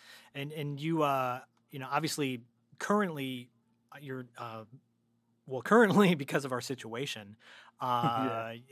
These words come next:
Speaker 1: are, are you filming anything right now? Like, I know by the time we, this airs, um, you know,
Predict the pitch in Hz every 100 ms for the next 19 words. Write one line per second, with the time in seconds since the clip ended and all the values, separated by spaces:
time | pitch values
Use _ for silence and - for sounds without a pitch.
0 | 139 160 160 185 202 180 - 160 190 202
1 | 202 202 202 180 165 139 135 175 185 160
2 | 147 - - 147 175 185 185 175 156 151
3 | - 139 143 151 165 175 165 151 139 123
4 | 113 _ _ _ 131 - 160 160 131 120
5 | 113 - - - 123 117 113 110 107 104
6 | - _ _ _ _ 127 120 113